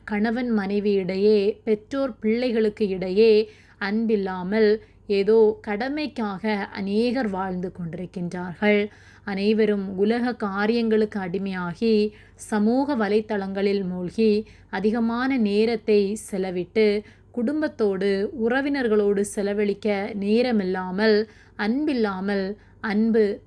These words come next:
தணிந்து போய் காணப்படுகிறது. நாம் எப்படி வாழ்ந்து கொண்டிருக்கின்றோம்? நம்முடைய பிள்ளைகளிடத்தில் நேரம் செலவிடுகின்றோமா? நாம் நம்முடைய குடும்பத்தாரை நேசிக்கின்றோமா? நம்மை நேசிப்பது போல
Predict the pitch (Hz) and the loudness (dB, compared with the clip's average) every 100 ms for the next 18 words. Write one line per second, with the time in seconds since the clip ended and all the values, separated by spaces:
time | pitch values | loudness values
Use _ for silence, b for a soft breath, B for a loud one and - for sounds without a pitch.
0 | 214 202 262 285 240 220 196 196 202 180 | -4 -2 0 -2 0 2 2 2 -2 -8
1 | 165 160 175 170 175 175 202 202 240 b | -10 -10 -10 -8 -6 -2 0 0 -2 b
2 | b b 202 202 226 220 220 226 214 190 | b b -4 -2 0 0 -2 -4 -4 -4
3 | 180 175 175 170 180 180 170 170 170 175 | -4 -6 -6 -8 -8 -8 -8 -8 -8 -8
4 | 170 202 202 202 b b b 196 196 196 | -2 0 2 0 b b b -6 0 0
5 | 196 233 247 254 226 196 196 208 196 226 | 0 -2 0 0 0 -2 0 0 0 -2
6 | 208 214 226 226 - 175 165 175 170 165 | 2 4 4 0 -2 -6 -6 -6 -6 -6
7 | 170 175 185 196 196 B B B - 196 | -6 -6 -4 -4 -4 B B B -6 -2
8 | 196 202 226 196 190 196 - 233 269 269 | 0 -2 -2 -2 0 -2 0 -2 0 -2
9 | - 202 190 190 190 247 196 180 - 196 | -2 -4 -2 -2 -2 -4 -4 -4 -6 -8
10 | 180 170 175 175 185 190 202 B B B | -8 -6 -6 -4 -4 -2 -4 B B B
11 | 208 202 220 254 247 208 208 - 214 208 | -2 2 2 2 2 0 0 -4 -4 -4
12 | 202 185 190 202 196 208 | -4 -4 -4 -2 -2 -4